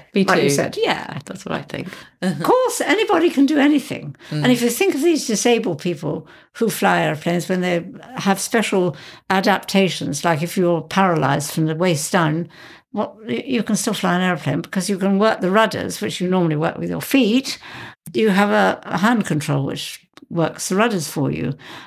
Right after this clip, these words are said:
Speaker 2: And, and if you have, um, lost an arm or something, they have special sort of hooks and things that you can hold the, the, um, control column with. And it's,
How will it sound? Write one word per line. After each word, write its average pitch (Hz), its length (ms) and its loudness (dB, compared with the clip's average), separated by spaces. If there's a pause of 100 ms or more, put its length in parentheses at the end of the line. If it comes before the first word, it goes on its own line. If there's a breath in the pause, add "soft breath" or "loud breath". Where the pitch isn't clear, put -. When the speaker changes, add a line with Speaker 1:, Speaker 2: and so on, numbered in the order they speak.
Speaker 2:
And, 196 240 0
and 190 220 2
if 170 140 0
you 208 80 4
have, 185 200 4
um, 160 340 0 (380)
lost 190 360 -2
an 185 100 4
arm 214 380 4
or 160 100 -2
something, 185 500 -2 (600 loud breath)
they 208 280 0
have 196 240 2
special 185 540 0
sort 180 220 -4
of - 100 -10
hooks - 440 0
and 151 300 0
things 175 320 -2
that - 80 -2
you 196 100 0
can 185 160 -2
hold 185 320 2
the, 190 200 2 (480)
the, 175 400 2
um, 170 560 -2 (180)
control 247 360 2
column 143 320 0
with. - 220 -6
And 185 220 0
it's, - 360 -6